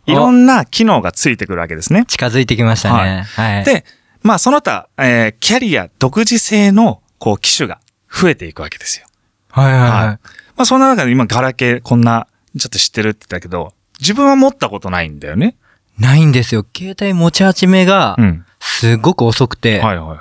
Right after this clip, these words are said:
Speaker 2: やっぱ周りに群をぬ-、抜かれて、
Speaker 1: <laughs> 抜かれて。
Speaker 2: <laughs> なんか抜かれてって、
Speaker 1: うん。先を越されてね。
Speaker 2: 先を越されてですね。
Speaker 1: あ、携帯持ってるいいな、みたいな時代があったわけだ。
Speaker 2: はい。はい。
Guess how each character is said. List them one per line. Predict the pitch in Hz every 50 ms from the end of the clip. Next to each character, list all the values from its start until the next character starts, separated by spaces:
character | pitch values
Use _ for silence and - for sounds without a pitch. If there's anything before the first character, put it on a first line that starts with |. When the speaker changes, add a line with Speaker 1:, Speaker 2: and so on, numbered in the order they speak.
| - -
Speaker 2:
や | 131 117
っ |
ぱ | 110
周 | 110 117 131 139 147 143
り | 143 143
に | 139 131
群 | 120 139 151 147 127
を | 113
ぬ-、 | 107 110 110 110 -
抜 | 117 110 -
か | 113 107
れ | 107 104
て、 | - 110 110 -
Speaker 1:
<laughs> | _ 123
抜 | 123 113 - 113 113 131 131 - 160 156 202 196 -
か | - -
れ | 165 165 -
て。 | 139
Speaker 2:
<laughs> |
な | 123
ん |
か | - - 208 165 151
抜 | 156 147
か | - 151 139
れ | -
て | 85 147 139
っ |
て、 | - _ - 123 117 110
Speaker 1:
う |
ん。 | 98
先 | - 131 - 110
を | 95
越 | 92 92
さ | - 92
れ | 85 82
て | - -
ね。 |
Speaker 2:
先 | - 123 107 143 -
を | 165
越 | 131 131
さ | - 123
れ | 123 123
て | - 120
で | 113
す | 98
ね。 |
Speaker 1:
あ、 | 95
携 | - 117 117 107
帯 | 117 110
持 | 117 113
っ | -
て | - 92
る | 101
い | 104 107 110
い |
な、 | 104 101 104 107 107 107
み | 107 98
た | - 90
い | 85
な | 82 80
時 | 78 95 92
代 | 104 107 113
が | 107 104
あ | 110
っ | 104
た | - 98
わ | 80
け | 78 73
だ。 | 71 67 - _ _
Speaker 2:
は | - 123 127
い。 | 120
は | 110
い。 | 104 -